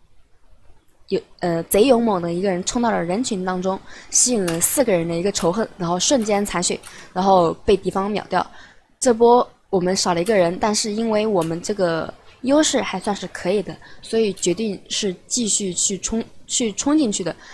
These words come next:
呃，这里前排，对方的一个前排是有一个还算是挺顺的一个刀妹，那这个时候我们肯定是能 A 谁 A 谁，并且我们分析一下敌方的一个站位，然后刀妹在这儿，瞎子在这儿，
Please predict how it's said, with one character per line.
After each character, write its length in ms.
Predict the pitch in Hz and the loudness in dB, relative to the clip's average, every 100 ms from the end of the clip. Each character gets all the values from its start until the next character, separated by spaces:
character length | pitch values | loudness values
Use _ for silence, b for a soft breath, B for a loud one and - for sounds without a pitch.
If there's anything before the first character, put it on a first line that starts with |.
| B B B - | B B B -2
呃， 360 | 190 180 180 - - - - | 2 4 2 0 -8 -6 4
这 100 | 262 | 6
里 180 | 196 | 6
前 220 | 175 214 214 | 4 0 2
排， 240 | 196 202 - - | 4 2 -2 -6
对 100 | - | 0
方 140 | 277 277 | 4 4
的 80 | 254 | 4
一 20 | |
个 80 | 226 | 4
前 220 | 190 196 | 2 2
排 160 | 175 | 2
是 160 | 180 240 | 2 2
有 100 | 180 | 2
一 60 | 170 | 2
个 220 | 208 - - | 0 -2 -6
还 220 | - 202 | -10 -6
算 160 | 202 220 | -2 -2
是 100 | 220 | -2
挺 220 | - 165 | 0 0
顺 180 | - 226 | 2 2
的 80 | 185 | 2
一 140 | 175 | 0
个 120 | 175 | 0
刀 160 | 185 226 | 4 6
妹， 180 | 262 - | 4 0
那 120 | - 262 | -2 0
这 140 | 302 | 2
个 100 | 262 | 2
时 80 | 202 | 2
候 60 | |
我 100 | 190 | 0
们 140 | 180 185 | -2 -4
肯 80 | 180 | -6
定 80 | |
是 220 | 175 196 - B B B B | -6 -6 -8 B B B B
能 180 | 208 196 | 0 0
A 160 | - 247 | 2 2
谁 160 | 214 - | 2 0
A 120 | 202 | 0
谁， 220 | 196 165 | 2 0
并 180 | - 269 | 2 2
且 100 | 233 | 2
我 80 | 170 | 0
们 120 | 170 | -2
分 200 | - 262 | 0 0
析 160 | 285 | 0
一 60 | 254 | -2
下 180 | 202 180 | 0 -2
敌 160 | - | -2
方 160 | 175 226 | -2 -2
的 80 | 196 | -2
一 40 | |
个 100 | 175 | -2
站 240 | 170 220 220 | 0 2 2
位， 160 | - - | 0 -4
然 100 | 175 | -6
后 40 | |
刀 120 | - | 2
妹 140 | 247 254 | 4 4
在 120 | 247 | 4
这 80 | 254 | 2
儿， 80 | - | 2
瞎 240 | - 202 | 0 0
子 80 | 202 | 0
在 120 | 190 | -2
这 80 | |
儿， 80 | 180 | 0